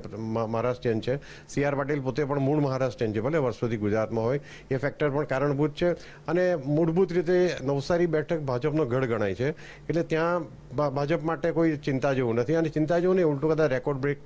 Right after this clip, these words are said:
માર્જિનથી સી આર પાટીલ જીતે એવું છે. બીજી વખત બારડોલીની આપણે વાત કરીએ તો હમણાં ભાજપનું પલ્લું થોડું ભારે લાગે છે, પણ સામે ફક્ત સિદ્ધાર્થ ચૌધરી જે છે,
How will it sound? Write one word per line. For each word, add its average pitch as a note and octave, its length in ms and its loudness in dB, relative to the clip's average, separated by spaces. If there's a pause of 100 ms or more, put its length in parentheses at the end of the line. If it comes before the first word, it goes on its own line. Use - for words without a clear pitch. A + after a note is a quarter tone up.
(100)
માર્જિનથી B2 460 0
સી B2 160 0
આર A#2 120 2
પાટીલ A2+ 240 -2
જીતે G#2 260 -4
એવું F2+ 180 0
છે. F2+ 160 -2 (380)
બીજી C#3 200 0
વખત F#3+ 180 0
બારડોલીની F3+ 500 2
આપણે F#3+ 200 2
વાત F3 240 0
કરીએ F#3 340 2 (280)
તો F#3+ 60 2
હમણાં F3+ 220 2
ભાજપનું D#3+ 460 0
પલ્લું E3 340 0
થોડું E3 360 2 (100)
ભારે C3 260 0
લાગે D#3 280 2
છે, D3+ 120 2
પણ D#3+ 180 -2
સામે D3 300 2
ફક્ત D#3+ 280 -2
સિદ્ધાર્થ C#3 460 0
ચૌધરી C#3+ 420 2
જે C#3+ 120 0
છે, A2+ 260 0